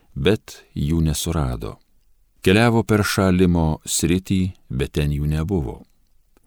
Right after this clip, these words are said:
Paskui apkeliavo Jeminio kraštą, bet jų nei tenai nesurado. Kai tik Samuelis pamatė Saulių,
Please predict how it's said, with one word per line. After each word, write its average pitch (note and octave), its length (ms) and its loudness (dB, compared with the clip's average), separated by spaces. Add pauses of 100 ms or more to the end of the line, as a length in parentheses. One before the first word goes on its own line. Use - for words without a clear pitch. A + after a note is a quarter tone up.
(420)
Paskui F#2+ 300 2
apkeliavo G#2+ 580 2
Jeminio F2+ 540 4
kraštą, D#2 640 -2 (560)
bet F2 240 0
jų F#2+ 160 4
nei F2+ 160 4
tenai G2 320 -2
nesurado. A#2 720 -6 (680)
Kai G2 160 2
tik C#3+ 160 4
Samuelis B2 480 4
pamatė A2 400 2
Saulių, A2 720 0